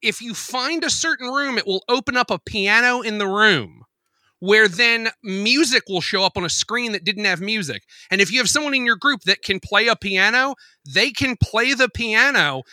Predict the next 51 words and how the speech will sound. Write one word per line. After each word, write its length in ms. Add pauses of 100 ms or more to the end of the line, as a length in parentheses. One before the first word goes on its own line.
(120)
and 160
then 100
the 80
piano 400
will 140
become 320
a 80
player 420
piano 400
that 180
takes 300
over, 480 (280)
and 140
then 120
it 100
starts 300
to 80
show 160
you 200
messages 680
where 160
the 80
music 440
was. 440
Like, 300 (300)
but 140
you 140
have 260
to 160
have 440 (280)
known 480
to 100
go 200
to 80
the 100
A 140
T 260
M, 360 (280)
had 300
the 80
card 340
for 80
the 140
A 100
T 220
M, 140 (100)
held 260
on 160
to 80
the 100
receipt, 600